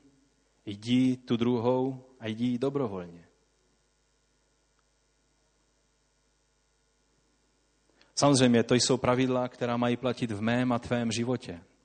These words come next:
To nejsou pravidla, které má vzít policie tady v Českém Těšíně a říct: "No, ať si každý dělá, co chce,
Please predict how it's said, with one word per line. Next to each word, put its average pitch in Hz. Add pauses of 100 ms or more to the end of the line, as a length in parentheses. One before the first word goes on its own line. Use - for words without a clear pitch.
(220)
To 117
nejsou 110
pravidla, 120
které 117
má 110
vzít 107
policie 113
tady 110
v -
Českém 107
Těšíně 113
a 104
říct: 107 (340)
"No, 127
ať 117
si 120
každý 113
dělá, 110
co 110
chce, 110